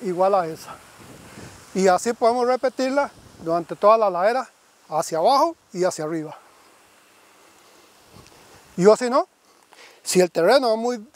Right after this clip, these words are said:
muy, muy desuni-, desuniforme, podemos, eh, hacer otra, marcar otra línea,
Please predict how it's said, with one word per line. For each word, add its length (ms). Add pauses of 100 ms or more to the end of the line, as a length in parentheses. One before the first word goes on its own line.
muy, 640 (960)
muy 180
desuni-, 480
desuniforme, 840 (1300)
podemos, 540
eh, 300 (480)
hacer 540
otra, 500 (800)
marcar 400
otra 260
línea, 440